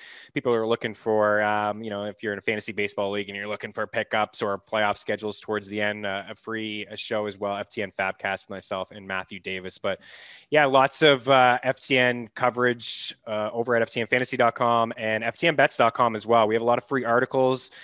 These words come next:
I know we have some stuff behind the paywall, like some tools and some stats, but use that promo code Meanie, save yourself a bit of a discount. But we do have a lot of, if you're looking for bets, and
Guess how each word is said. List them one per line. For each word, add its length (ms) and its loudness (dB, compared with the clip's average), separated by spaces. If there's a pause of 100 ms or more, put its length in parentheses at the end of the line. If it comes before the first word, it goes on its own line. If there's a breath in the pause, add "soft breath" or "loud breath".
(240 loud breath)
I 60 -4
know 80 0
we 80 4
have 100 2
some 220 0
stuff 340 0
behind 280 -2
the 40 -6
paywall, 500 2
like 140 -6
some 160 -8
tools 380 -4
and 80 -12
some 160 -10
stats, 520 -2
but 220 -6
use 180 -10
that 140 -2
promo 240 -4
code 220 -2
Meanie, 480 -6
save 180 -10
yourself 300 -6
a 100 -10 (160)
bit 120 2
of 80 0
a 40 2
discount. 520 2
But 200 2 (300 loud breath)
we 80 2
do 160 2
have 160 6
a 40 4
lot 340 8
of, 160 6
if 160 -6
you're 100 -2
looking 180 0
for 120 0
bets, 400 4
and 360 -10